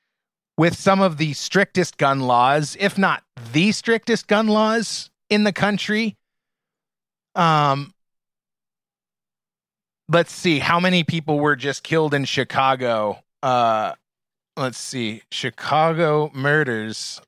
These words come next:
last weekend. And there you go. It's just headline after headline after headline. Seventy-one shot,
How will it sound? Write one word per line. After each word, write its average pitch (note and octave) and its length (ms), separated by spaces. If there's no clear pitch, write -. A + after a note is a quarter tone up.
last C3 640
weekend. A#2+ 920
And E3+ 140
there E3 100
you D3 140
go. B2+ 200
It's D3 180
just C#3 160
headline B2 680
after A2+ 280
headline A2 400
after G#2 280
headline. F#2+ 460
Seventy-one B2+ 680
shot, A2+ 380